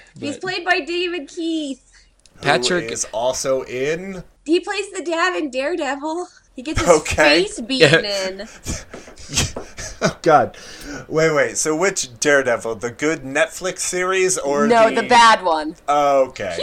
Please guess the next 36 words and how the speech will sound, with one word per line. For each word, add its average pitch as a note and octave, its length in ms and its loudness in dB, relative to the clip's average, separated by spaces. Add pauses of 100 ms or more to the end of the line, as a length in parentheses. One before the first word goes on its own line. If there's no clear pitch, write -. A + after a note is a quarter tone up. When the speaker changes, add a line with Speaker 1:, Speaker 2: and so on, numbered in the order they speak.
(120)
Speaker 1:
He's D#3 140 2
fine C4 300 6
in A3 100 -4
Speaker 2:
<laughs> - 0 -
Speaker 1:
it. A3 140 0
He's A#3+ 160 -4
only D4+ 200 2
in C#4 60 0
the A#3+ 80 2
first - 480 -6
fifteen A3+ 480 -6
minutes, F#3+ 460 -6
and E3+ 100 -6
he F#3+ 80 -10
gets G#3 220 -10
his E3+ 140 -18
face F#3+ 280 -6
beaten E3 340 -8
in. F3 240 -6 (520)
Um, F3 300 0 (100)
he's, F4 300 -4 (100)
he's F4+ 200 -2
been C#4+ 160 2
in A#3 120 0
a F#3+ 60 -2
bunch E3 260 -4
of E3 60 -16
stuff. D#3 360 -4 (160)
Speaker 3:
Sure. D#2 520 -6 (720)
No, D3+ 200 8
I D#3 80 8
really F3+ 320 2
liked G#2 400 -4
Boone. D#2+ 380 -12 (120)
He D#3+ 180 -10
was E3 420 -2